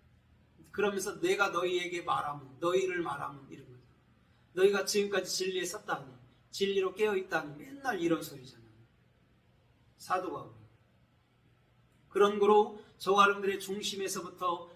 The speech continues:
이 감사하는 자가 된다는 것은 비단 그냥 입버릇처럼 하는 감사, 그런 게 아니고, 십자가의 은혜를 정확히 한 자들, 감사가 오히려 된 자들이죠.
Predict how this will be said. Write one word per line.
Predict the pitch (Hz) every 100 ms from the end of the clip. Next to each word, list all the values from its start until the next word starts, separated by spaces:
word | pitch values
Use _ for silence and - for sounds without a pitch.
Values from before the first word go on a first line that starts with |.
| -
이 | 180 185 190 185
감사하는 | - 165 202 202 208 202 190 190
자가 | 175 175 170
된다는 | 160 170 160 156
것은 | 156 196 175
비단 | - 170 170 165
그냥 | 160 165 165 - -
입버릇처럼 | 170 185 - 190 180 165 165
하는 | 160 160
감사, | - 156 156 151
그런 | 147 143 143
게 | 156
아니고, | 127 127 127 165 - - _ _ _ _
십자가의 | - - - 233 196 175
은혜를 | 151 143
정확히 | - 143 139 -
한 | 123 127
자들, | 123 120 - - _ - _ _ _ _ _ _ _ _ _ _ _ _ _ - _
감사가 | - 202 247 233 214 220
오히려 | 190 185 185
된 | 147 151
자들이죠. | 151 143 127 - -